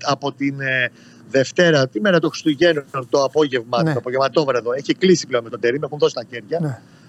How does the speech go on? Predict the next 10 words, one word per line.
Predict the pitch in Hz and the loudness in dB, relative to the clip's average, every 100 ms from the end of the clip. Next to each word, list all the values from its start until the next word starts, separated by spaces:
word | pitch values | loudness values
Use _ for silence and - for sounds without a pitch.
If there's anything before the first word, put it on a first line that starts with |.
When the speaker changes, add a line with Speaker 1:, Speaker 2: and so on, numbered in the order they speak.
| - | -8
Speaker 1:
Εκεί | 113 - 147 | -4 2 4
λοιπόν | 127 170 214 196 | 4 2 2 0
παίρνεις | 139 - | -2 -2
τηλέφωνο | 131 143 139 | 0 0 0
τον | 123 | 0
προπονητή | 117 117 117 143 | 0 -2 -4 -4
και | 139 | -2
του | 135 | 0
λες, | 139 139 - - _ - - - - | 0 0 -2 -12 _ -20 -20 -20 -10
"Ιβάν, | 113 107 185 220 | -8 -2 -2 -2